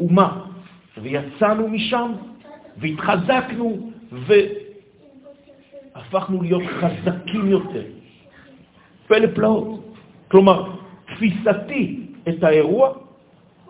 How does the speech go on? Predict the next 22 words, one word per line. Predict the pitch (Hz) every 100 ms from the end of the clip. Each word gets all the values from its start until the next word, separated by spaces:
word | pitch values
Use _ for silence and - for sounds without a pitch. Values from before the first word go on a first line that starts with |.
| -
יכלה | 180 - 226 254
לשנות | 247 - 220 233
את | 220 -
חיי | 196 208 202
לגמרי. | 180 208 220 175 - - - - _ - 233
או |
שחס | 247 254 240 254 226
ושלום | 214 226 214 208
אני, | 202
גם | 202 196 196
אני | 202 247
נכנס | 226 - 214 220 214
למצב | 202 190 - 202 196
של | - - 180 156 - - - - _ _ _
תרדמה, | 170 156 156 160 180 175
וחס | 156 - 175 170
ושלום | 156 165 160
יותר | 135 156 208
גרוע | 196 226 240 233
מזה, | 240 233 233 - - _ _ _ _ _ -
דיכאון | 127 175 175 202 185
ומוות, | 165 165 233 269